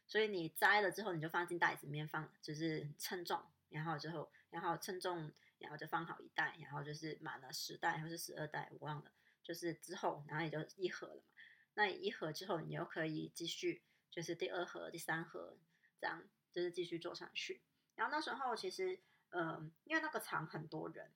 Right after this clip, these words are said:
然后所以大家，因为也是季节嘛，所以大家也是有点抢果啊，然后抢纸箱啊，因为也是有种竞争，因为那种快手想要赚多一点，所以他就要拿，拿多一点纸箱啊，然后拿多一点工具，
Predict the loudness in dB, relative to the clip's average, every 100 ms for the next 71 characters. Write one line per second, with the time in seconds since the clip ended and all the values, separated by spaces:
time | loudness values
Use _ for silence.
0 | _ -6 -2 0 2 2 4 4 4 4
1 | 4 0 0 0 0 -6 -8 _ -12 -6
2 | -4 -2 -4 -4 0 2 4 2 2 2
3 | 2 4 4 4 0 0 2 4 4 2
4 | 0 0 -2 -6 -12 -18 -4 0 2 2
5 | -2 -2 -2 0 2 4 4 2 2 0
6 | -2 0 2 2 0 2 2 2 0 2
7 | 2 2 -2 -2 0 0 2 0 -2 4
8 | 6 6 4 -2 0 -2 4 2 4 2
9 | 2 2 -4 -8 -12 -4 0 4 4 4
10 | 2 0 -2 -2 2 4 6 6 4 4
11 | 2 0 -2 -4 0 0 0 -2 0 0
12 | 2 0 2 2 2 0 0 -2 -2 0
13 | -2